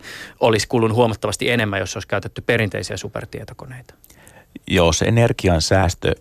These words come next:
Speaker 2: mikä tästä kvanttilaskennasta syntyy, niin mun mielestä tulee sitä kautta, että se laskenta on paljon nopeampaa tai,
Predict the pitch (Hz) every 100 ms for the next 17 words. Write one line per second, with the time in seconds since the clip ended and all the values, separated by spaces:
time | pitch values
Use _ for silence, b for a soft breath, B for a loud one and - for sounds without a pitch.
0 | _ B B B B - - 78 76 -
1 | 82 71 - 69 - 65 58 - 67 -
2 | - - 80 76 71 76 73 69 67 B
3 | B B B B - - - - - -
4 | - 98 - 82 78 76 - - 87 73
5 | - - 78 69 73 67 - - - -
6 | - - 131 - - - - - - -
7 | - 82 - 67 - - 50 50 - _
8 | - B B B B - 71 - - 85
9 | 80 - 71 76 - - - - 82